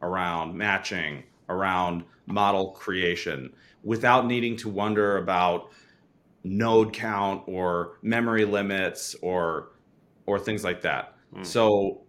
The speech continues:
Speaker 1: essentially, Faraday is a, it's a series of tried and true recipes that go from raw transaction data that's just sitting in a data warehouse into a BigQuery M L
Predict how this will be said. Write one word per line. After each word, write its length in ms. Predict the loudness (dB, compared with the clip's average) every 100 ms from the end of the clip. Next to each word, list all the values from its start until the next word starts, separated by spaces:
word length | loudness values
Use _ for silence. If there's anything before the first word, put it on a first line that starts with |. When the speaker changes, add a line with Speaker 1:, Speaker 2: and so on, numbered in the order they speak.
| -8
Speaker 1:
essentially, 920 | -4 0 0 0 4 4 4 0 -8 -10
Faraday 680 | 0 2 4 4 6 6
is 600 | 4 2 2 2 -2 -6 -6
a, 540 | -2 2 2 0 -4 -10 _ _ _ _ _ _ _ _ _ -20 -20 _ _ _ _ _ -8
it's 180 | -6
a 60 | -6
series 540 | -6 0 8 10 10
of 100 | 6
tried 400 | -4 -2 2 2
and 120 | 2 -2
true 260 | 0 0 2
recipes 880 | 0 0 -6 -4 -4 -4 -8 -14 -18 _ -2
that 400 | 2 2 -2 -2
go 280 | 2 2 2
from 440 | 0 -2 0 -2
raw 300 | -2 2 2
transaction 720 | 2 -2 0 2 0 -2 -4
data 500 | 0 2 2 0 -4 -12 _
that's 200 | -12 -10
just 340 | -8 -8 -8
sitting 400 | -2 2 2 2
in 80 | -2
a 40 | -2
data 240 | 0 0
warehouse 760 | 0 0 0 -2 -2 -6 -12 -18 -20 -20 -20 _ 4
into 880 | 6 6 2 2 4 4 0 -2 -4
a 100 | -2
BigQuery 500 | -2 -2 -2 0 0
M 120 | 0
L 420 | 0 0 -2